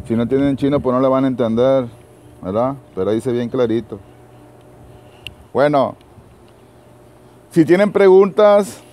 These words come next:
ya lo saben. Aquí estamos. Este mueble, ¿qué le sucede cuando tienes una pila así como estas? ¿Qué sucede? Ya les di un tips de que la pi-, la pila está hinchada. Ahora, ¿qué sucede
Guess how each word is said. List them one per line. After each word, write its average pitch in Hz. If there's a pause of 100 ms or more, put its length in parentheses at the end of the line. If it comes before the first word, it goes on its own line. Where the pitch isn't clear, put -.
(380)
ya 123
lo 156
saben. 147 (760)
Aquí 117
estamos. 165 (920)
Este 170
mueble, 175 (540)
¿qué 196
le 233
sucede 208
cuando 175
tienes 170
una 185
pila 175
así 160
como 156
estas? 127
¿Qué 170
sucede? 156 (1120)
Ya 117
les 143
di 160
un 160
tips 160
de 120
que 120
la 101
pi-, 113
la 110
pila 123
está 143
hinchada. 135
Ahora, 113
¿qué 135
sucede 160